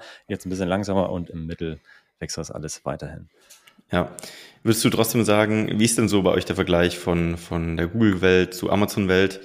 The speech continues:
Speaker 1: Mhm.
Speaker 2: Geht das alles so mehr in die Richtung von diesen E-Commerce-Plattformen oder wie siehst du Online-Shops langfristig? Was ist so da, deine Meinung?
Speaker 1: Hm.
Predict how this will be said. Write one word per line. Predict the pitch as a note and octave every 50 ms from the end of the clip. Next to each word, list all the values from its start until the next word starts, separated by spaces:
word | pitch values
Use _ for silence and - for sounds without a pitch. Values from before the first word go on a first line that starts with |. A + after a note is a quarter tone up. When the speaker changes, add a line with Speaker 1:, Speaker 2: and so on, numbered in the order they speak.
| - -
Speaker 1:
Mhm. | A2 A2+ C3+ D3+ - - _ _ _ -
Speaker 2:
Geht | - - - - G#2+ G#2 -
das | G#2+ -
alles | - F#2 A2 A#2+ A2+ -
so | B2
mehr | G#2+ G#2 G2 G2 G#2 A2 A#2 A#2+ A#2+ A#2+
in | G#2 - G2+
die | G2+
Richtung | G2+ G#2 A#2 - - - G#2+ G#2+ G#2+ A2 G#2+ G#2+ G#2+ - - - _ - _ _ _ _
von | _ - - G2 F#2+ F#2
diesen | F2+ F#2+ F2+ G2+ F#2+ F#2 F2+
E-Commerce-Plattformen | - A2+ - - A#2 A#2+ A#2+ A#2+ - A#2 - - - A2+ A2 A2+ A#2 A2+ A2+ G#2+
oder | F#2+ F#2 F#2 F2+ F2+ F2 F2 - - - - - - - - - _ _ _ _ _
wie | - - G#2+ G#2
siehst | G2+ G2 G#2+ G#2 -
du | G2
Online-Shops | - G#2+ A2 G#2+ G#2 - A2 - -
langfristig? | - G2 G2+ G2+ - - G#2 - - - G2+ G2 - -
Was | F#2 - -
ist | F#2
so | F#2+ F#2+
da, | - F2+ E2+ E2+ F2 E2+ E2+
deine | - F2 F2 E2+ E2+
Meinung? | E2+ E2+ E2 E2+ E2+ F2
Speaker 1:
Hm. | A#2 B2 B2 G#2+